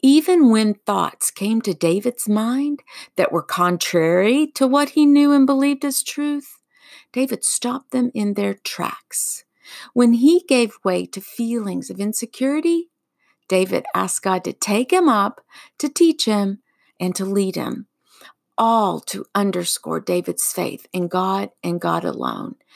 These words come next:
And that's exactly what we can do. The battle is really in our minds. We must choose to think. In part one of this series on rejection,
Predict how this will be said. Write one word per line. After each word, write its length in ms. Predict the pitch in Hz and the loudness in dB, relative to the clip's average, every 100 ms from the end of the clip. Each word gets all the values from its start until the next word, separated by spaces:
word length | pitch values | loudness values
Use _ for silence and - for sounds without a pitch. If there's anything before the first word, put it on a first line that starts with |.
| - - - | -20 -18 -4
And 220 | 202 180 | -2 -2
that's 340 | 180 220 247 - | 0 0 0 -4
exactly 720 | 180 175 170 202 214 - 226 | -6 -4 -2 0 -2 -4 -4
what 300 | 196 165 - | -2 -4 -4
we 300 | 175 180 185 | -2 -2 -2
can 340 | - 180 175 170 | -6 -4 -4 -4
do. 500 | - - - - 202 _ _ _ - - - | -4 -4 -4 -8 -16 _ _ _ -20 -20 -4
The 160 | 196 | -2
battle 580 | 185 - 214 240 262 269 208 | 0 0 2 4 2 0 -2
is 220 | 175 175 | -4 -4
really 520 | 180 196 196 202 - | 0 0 0 -4 -4
in 300 | 180 170 175 - | -6 -4 -4 -4
our 200 | 170 165 | -2 0
minds. 720 | 160 160 160 - - - - - - - - | 0 -2 -2 -6 -8 -10 -10 -14 -20 -20 -4
We 180 | 208 196 | 2 2
must 720 | 190 196 233 269 - - _ | 4 2 2 0 -2 -4 _
choose 480 | - - 196 190 - | -4 -2 -2 -2 -4
to 120 | - | -6
think. 560 | 180 - 165 156 _ - _ _ _ _ _ _ _ _ _ _ _ _ _ _ _ _ _ _ _ _ _ _ _ _ _ _ - - - _ - | -10 -8 -8 -10 _ -20 _ _ _ _ _ _ _ _ _ _ _ _ _ _ _ _ _ _ _ _ _ _ _ _ _ _ -20 -20 -20 _ -2
In 140 | 277 | -2
part 300 | 269 392 392 | 0 -4 -2
one 160 | 254 214 | -2 -2
of 100 | 175 | -6
this 140 | 180 | -6
series 400 | - 185 165 151 | -2 -2 -2 -4
on 160 | 160 151 | -4 -6
rejection, 720 | 147 170 160 - - - | -6 -10 -8 -12 -12 -18